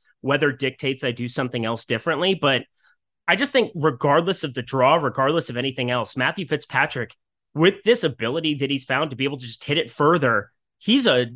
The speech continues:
he is as well-rounded as of a golfer as you're going to find.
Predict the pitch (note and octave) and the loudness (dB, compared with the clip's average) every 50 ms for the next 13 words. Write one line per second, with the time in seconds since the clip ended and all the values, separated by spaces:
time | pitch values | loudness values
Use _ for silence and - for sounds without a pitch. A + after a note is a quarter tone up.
0 | - - E3 D3+ G#3+ B3 A#3+ F3 F#3+ D#3+ C3 C3+ B2 B2 D3 E3 F#3 G3+ F3 D#3+ | -14 -12 -6 -2 0 0 0 0 0 -2 -2 -2 -2 0 2 4 4 4 2 2
1 | E3 E3+ E3+ F3+ F3 D#3 - - E3 C#3+ C3+ D3+ - - F#3 E3+ D#3 D#3 C3 C#3+ | 2 2 0 0 -4 -6 -4 -4 -4 -4 -4 -6 -4 0 0 0 0 0 0 0
2 | C3+ D#3 E3+ - B2+ A#2 A2 G#2+ A#2+ C#3+ B2 - B2 B2 C3+ C#3 B2+ B2 - - | 0 0 0 -2 -4 -6 -6 -4 -6 -8 -8 -6 -4 -4 -4 -4 -4 -6 -6 -4
3 | C#3+ C#3 D3+ C#3 B2+ A#2+ A2 G#2+ | -2 -2 0 0 0 -2 -2 -6